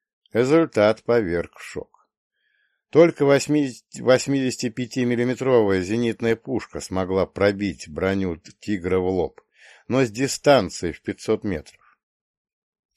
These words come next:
Срочно стали реанимировать производство противотанковой пушки пятидесяти семи миллиметровой зис-два, снятой с вооружения за избыточную мощность и отсутствие целей,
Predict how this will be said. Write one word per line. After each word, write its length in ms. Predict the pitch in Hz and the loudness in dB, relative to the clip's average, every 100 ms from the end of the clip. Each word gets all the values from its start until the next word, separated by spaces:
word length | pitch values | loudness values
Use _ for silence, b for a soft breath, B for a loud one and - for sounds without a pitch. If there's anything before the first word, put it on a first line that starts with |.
| - | -12
Срочно 580 | - 110 156 165 151 135 | -2 4 4 4 -2 -4
стали 420 | - 117 123 123 | 0 2 4 4
реанимировать 720 | 120 113 113 107 123 127 123 | 4 2 2 0 0 0 -2
производство 640 | 110 107 98 110 113 - 107 | 0 0 0 0 0 0 -4
противотанковой 840 | - 98 107 104 117 113 110 113 110 | -4 -6 0 0 0 -4 0 -2 -2
пушки 560 | 131 113 - - 76 - b b b b | -2 -4 -4 -10 -12 -12 b b b b
пятидесяти 520 | 127 131 123 110 107 | -6 -2 -2 -2 -6
семи 360 | - 120 120 107 | -6 -2 0 0
миллиметровой 720 | 104 107 107 - 123 110 107 | 0 -2 -2 0 0 2 0
зис-два, 800 | 92 110 95 90 110 117 82 - b b b | -2 -4 -4 -2 2 4 2 -4 b b b
снятой 520 | - 127 127 113 107 | -6 0 0 2 -2
с 120 | - | -2
вооружения 800 | 104 104 104 127 131 120 117 107 _ _ _ | -2 0 0 2 2 2 0 -2 _ _ _
за 220 | 92 104 | -6 -4
избыточную 1000 | 120 113 92 90 151 175 139 - 120 107 | -4 -6 -10 -6 -4 -4 -8 -6 -4 -2
мощность 600 | 101 139 151 - 120 - | -2 -2 -4 -6 -8 -4
и 40 | 104 | -2
отсутствие 580 | 98 - 104 - 101 95 | -2 -4 -10 -8 -10 -8
целей, 460 | - 73 - - | -8 -10 -12 -20